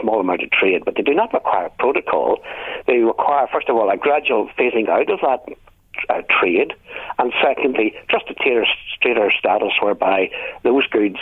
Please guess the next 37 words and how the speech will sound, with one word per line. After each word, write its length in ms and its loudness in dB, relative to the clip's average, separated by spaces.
there's 200 0
an 80 2
undertaking 600 -2
given 280 -2
by 220 0
the, 420 2
the 220 2
importer 560 0
that 160 0
they 100 2
will 320 2
not, 340 0
uh, 240 0
go 140 0
into 180 0
the 80 2
Irish 220 2
Republic 360 -2
unless 300 0
they 80 -2
meet 220 -2
E 40 2
U 320 0
standards. 480 -2
Very 260 0
simple. 440 -2
You 120 0
do 180 2
not 220 0
need 180 0
a 60 0
major 340 0
constitutional 600 -2
crisis 400 -2
to 80 0
achieve 340 0
that. 360 -2